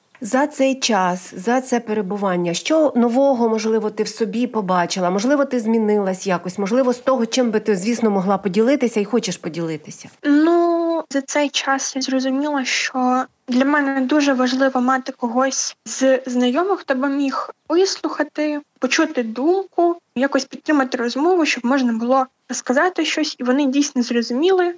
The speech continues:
Speaker 2: Це дуже важливо у такі часи. І з моїх спостережень я зрозуміла, що я почала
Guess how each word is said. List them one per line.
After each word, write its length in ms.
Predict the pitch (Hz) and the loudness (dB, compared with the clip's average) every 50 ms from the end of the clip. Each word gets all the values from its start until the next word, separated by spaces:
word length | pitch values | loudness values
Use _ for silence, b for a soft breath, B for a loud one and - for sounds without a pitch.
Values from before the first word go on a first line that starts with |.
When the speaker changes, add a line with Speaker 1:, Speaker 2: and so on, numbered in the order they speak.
| - B B B | -10 B B B
Speaker 2:
Це 260 | - - - 269 269 | -8 -2 0 2 2
дуже 460 | 247 233 226 240 277 294 285 262 254 247 | 2 0 0 0 2 4 4 4 2 2
важливо 400 | 240 254 247 247 262 262 240 240 | 2 2 0 2 0 0 0 0
у 40 | 247 | -2
такі 300 | 247 262 - - 254 247 | -4 -6 -8 -8 -6 -6
часи. 600 | - - 269 247 - - - 339 359 381 415 415 - _ _ _ _ | -4 -4 -4 -4 -4 -4 -2 0 0 0 -2 -4 -8 _ _ _ _
І 340 | 254 277 294 294 294 302 294 | -2 -2 0 0 0 0 -2
з 300 | 269 - 240 247 254 254 | -2 -2 -4 -2 0 2
моїх 580 | 254 254 247 254 262 254 269 277 269 - - - - | 2 2 2 2 2 2 2 0 0 -2 -4 -10 -12
спостережень 880 | - - - 269 262 - - 247 233 240 320 320 - 370 349 349 349 - - | -14 -10 -6 -4 -4 -4 -2 -2 0 0 0 2 2 2 2 2 2 0 -2
я 380 | 254 254 - 277 285 277 269 277 _ _ | -6 -4 0 0 0 0 0 -2 _ _
зрозуміла, 380 | - 269 277 269 302 349 359 349 | -2 -2 0 2 2 2 2 2
що 160 | 349 - - | 0 -2 -6
я 60 | 254 | -8
почала 480 | - - - - - 262 262 269 277 | -6 -6 -4 -2 0 0 2 2 0